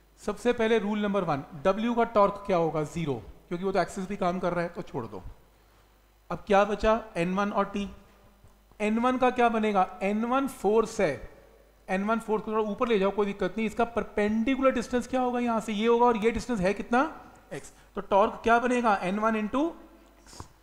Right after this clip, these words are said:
क्या step clear है? Force y axis में है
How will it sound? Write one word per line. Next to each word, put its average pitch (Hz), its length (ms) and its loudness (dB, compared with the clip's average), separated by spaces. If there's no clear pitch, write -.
क्या 175 140 2
step 214 280 -2
clear 214 260 0
है? 247 80 0
Force 208 360 -2
y 160 180 0
axis 180 300 -6
में 202 140 -2
है 277 160 -4